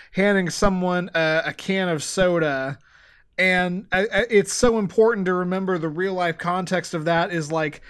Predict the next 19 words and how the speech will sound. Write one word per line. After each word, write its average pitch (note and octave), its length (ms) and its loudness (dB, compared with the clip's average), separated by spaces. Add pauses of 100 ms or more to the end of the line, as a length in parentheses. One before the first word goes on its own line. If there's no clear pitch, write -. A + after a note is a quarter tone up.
(200)
that F#3 160 -2
was, G#3+ 160 0
like, A3+ 160 4
at G#3 380 -6
the F3 180 0
height F#3+ 960 -2 (500)
of F#3 340 0
the E3+ 540 -4 (520)
protest F#3+ 960 2
and E3+ 320 -2
the, E3+ 160 -6
and E3 180 -2
the D3+ 60 -4
George F3 500 -2
Floyd F3 640 0
movement. E3 680 -2
That G3 200 -2
was, G3 180 -4
like, F3+ 320 -2